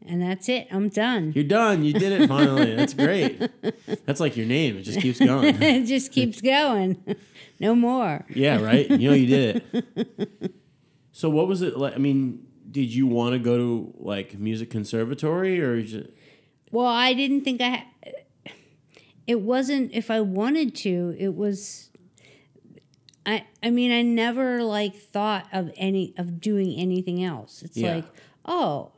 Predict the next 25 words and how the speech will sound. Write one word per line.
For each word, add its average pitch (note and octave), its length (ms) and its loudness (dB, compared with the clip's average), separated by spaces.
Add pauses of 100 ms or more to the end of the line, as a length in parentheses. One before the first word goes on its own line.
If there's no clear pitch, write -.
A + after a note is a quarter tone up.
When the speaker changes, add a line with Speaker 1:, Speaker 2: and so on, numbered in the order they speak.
Speaker 1:
I F3+ 80 -4
have G#3 300 -6
to G#3 340 -4
walk E3 560 -8
out A#3+ 260 -2
of C#4 100 0
the G3 140 -2
house E3 340 -4
in G3 120 -2
order F3 280 -2
to E3 160 -8
get G3 280 -4
to - 120 -8
the D#3 120 -10
car." C#3 640 -10
Speaker 2:
Right. G2 380 -6
Speaker 1:
It's - 120 -18
like, G#3+ 260 -4
"Oh, C#4 220 -2
okay, C#3 520 -6
I'm F3+ 280 -4
gonna G#3 220 0
go D#3 240 -4
to F#3+ 160 -14
conservatory." G3 1200 -8